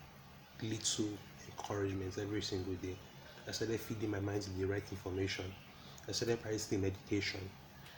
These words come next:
and I started becoming more present. I started living life happier.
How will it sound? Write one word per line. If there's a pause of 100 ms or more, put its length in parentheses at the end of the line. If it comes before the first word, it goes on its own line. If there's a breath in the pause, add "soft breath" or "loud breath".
(200 loud breath)
and
I
started
becoming
more
present.
I
started
living
life
happier.